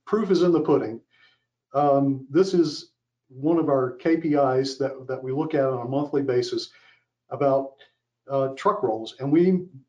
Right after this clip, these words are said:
measure truck rolls as a percentage of our broadband customer base. So even though we exited T V back, uh, almost nine months ago, ten months ago at this point,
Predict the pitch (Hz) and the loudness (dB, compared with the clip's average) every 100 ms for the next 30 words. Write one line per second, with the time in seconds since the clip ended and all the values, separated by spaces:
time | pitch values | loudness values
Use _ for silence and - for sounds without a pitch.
0 | _ 143 151 165 160 151 151 156 156 151 | _ -6 -2 0 0 -2 -2 -2 0 2
1 | 135 131 131 131 127 131 123 - 160 170 | 2 2 0 -4 -6 -6 -8 -2 0 2
2 | 151 135 127 127 123 131 147 147 139 135 | 0 -4 -4 -2 0 0 2 0 0 0
3 | 143 139 - 107 113 107 - 131 120 120 | 0 -4 -6 -8 -6 -6 -4 -4 -2 -4
4 | - - _ _ - 156 160 156 151 151 | -8 -16 _ _ -4 0 2 2 4 4
5 | 143 156 - 143 143 156 147 143 151 151 | 4 0 -2 -4 -2 0 2 4 4 2
6 | 139 - _ _ - 139 139 139 - 135 | 0 -8 _ _ -2 2 2 -2 -8 -4
7 | 131 127 123 120 - 139 135 123 131 139 | -4 -2 -4 -8 -4 0 0 -2 -2 0
8 | 139 139 139 139 135 135 151 147 143 139 | 2 2 2 0 0 0 0 0 0 -2
9 | 135 135 127 131 127 127 - 131 131 | -2 0 2 0 0 -4 -4 -2 -4